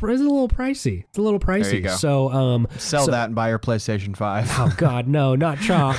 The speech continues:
Speaker 2: <laughs>
Speaker 1: no, <laughs> anything but. Uh, so I love him very much. He's over there on the shelf right now. Um, and thirdly, this is the biggest thing, uh, is I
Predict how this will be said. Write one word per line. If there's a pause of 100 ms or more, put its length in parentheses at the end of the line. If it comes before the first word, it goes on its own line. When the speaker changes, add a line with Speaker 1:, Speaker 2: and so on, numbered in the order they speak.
Speaker 2:
<laughs>
Speaker 1:
no, (280)
<laughs>
anything
but. (500)
Uh,
so
I
love
him
very
much.
He's
over
there
on
the
shelf
right
now. (380)
Um, (160)
and
thirdly,
this
is
the
biggest
thing, (360)
uh,
is (180)
I